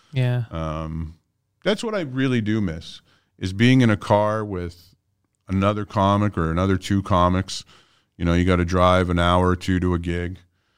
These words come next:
Speaker 2: and you just sit there and you, you, you shoot the shit. Most of the time on the way there, it's a little bit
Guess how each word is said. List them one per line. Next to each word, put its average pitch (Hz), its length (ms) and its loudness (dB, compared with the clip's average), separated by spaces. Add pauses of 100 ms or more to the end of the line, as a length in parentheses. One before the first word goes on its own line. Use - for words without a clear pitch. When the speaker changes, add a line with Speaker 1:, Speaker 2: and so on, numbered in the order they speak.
(240)
Speaker 2:
and 95 120 -12
you 98 80 -2
just 98 280 -4
sit 113 240 -2
there 82 160 -2
and 80 140 -4
you, 85 200 -2
you, 95 180 -6
you 90 240 -6
shoot 95 320 -2
the 92 80 -2
shit. 98 400 -2 (280)
Most 95 360 -2
of 92 80 -4
the 87 80 0
time 92 420 2
on 87 120 0
the 85 80 0
way 90 220 0
there, 87 320 2
it's 87 140 -4
a 92 40 -6
little 90 240 -2
bit 87 220 -4